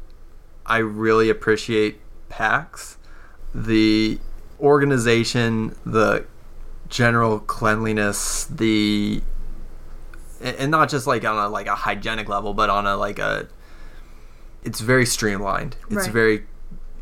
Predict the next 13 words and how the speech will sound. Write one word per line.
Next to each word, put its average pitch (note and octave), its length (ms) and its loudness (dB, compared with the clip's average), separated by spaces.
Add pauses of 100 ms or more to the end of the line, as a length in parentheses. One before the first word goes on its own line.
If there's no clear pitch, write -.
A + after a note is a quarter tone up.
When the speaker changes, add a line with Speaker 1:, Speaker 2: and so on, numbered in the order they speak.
Speaker 1:
it's D#3 120 -12
very A2+ 180 2
clean. A2 320 -2
It's F#2+ 140 -6
very G2+ 440 2
intuitive. G#2 880 -2
Um, G#2 400 2 (1080)
I A2 80 2
really G#2 560 2
like G#2 340 -2
pax. - 560 -4 (200)
Speaker 2:
Yeah. G3 260 -6
Speaker 1:
Um, G2 380 0